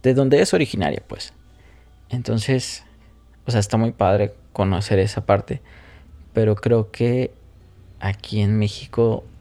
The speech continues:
está como que un poquito de, de lado eso. Y, y creo que, que aunque a lo mejor, ah, también eso, hay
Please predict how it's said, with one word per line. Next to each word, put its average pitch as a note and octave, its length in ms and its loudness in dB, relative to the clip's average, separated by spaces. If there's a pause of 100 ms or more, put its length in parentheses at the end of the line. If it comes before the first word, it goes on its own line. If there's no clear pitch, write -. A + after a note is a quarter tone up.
(160)
está A2+ 760 -4
como A2 260 -2
que G#2+ 100 -8
un G#2+ 100 0
poquito A#2 520 -4
de, A2 420 -2 (300)
de G2 240 -2
lado G2+ 340 2
eso. G#2+ 300 -2 (1600)
Y, A2 260 -6 (580)
y A2+ 100 -6
creo A2+ 200 2
que, A#2+ 320 -2 (840)
que G#2+ 200 0
aunque G#2 400 0
a G2+ 40 2
lo G2+ 80 2
mejor, G#2+ 400 0 (1000)
ah, G#2 160 -2
también G2+ 300 -2
eso, G2+ 300 -4 (120)
hay G#2+ 600 -2